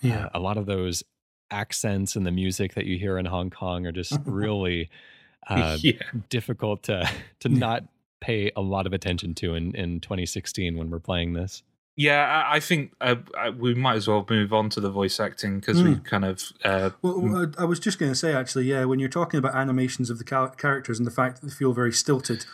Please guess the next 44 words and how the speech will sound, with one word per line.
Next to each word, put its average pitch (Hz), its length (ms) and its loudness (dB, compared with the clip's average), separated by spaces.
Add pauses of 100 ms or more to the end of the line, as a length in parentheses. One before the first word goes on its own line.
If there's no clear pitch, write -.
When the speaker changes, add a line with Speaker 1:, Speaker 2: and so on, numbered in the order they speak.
(540)
Speaker 2:
some - 260 2
of 165 140 2
that, 131 180 2
I 127 60 -2
think, 135 260 0
could - 240 2
be 135 160 2
overcome. 131 640 2
It, 123 100 -8 (160)
it's 147 260 -2
definitely 151 380 0
not 139 380 2
helped 143 380 0
by 117 140 0
the 110 100 -2
fact - 480 -2 (460)
that 135 340 -2
then 131 300 4
when 120 180 2
some 135 180 2
of 120 140 0
the, 131 100 -12
some - 280 2
of 117 120 0
the 120 100 -2
characters, 120 420 -2
not 185 120 2
all 139 180 4
of 120 60 2
them 120 80 0
necessarily, 120 420 -2
but 127 120 -8
some 147 240 4
of 131 80 2
them 127 140 4
open 127 260 2
their 120 100 2
mouths, 117 520 0 (440)
again, 127 720 2 (100)
you're 131 220 0
not 131 360 2
getting 120 520 0 (280)
that 127 380 0
nuance 131 680 2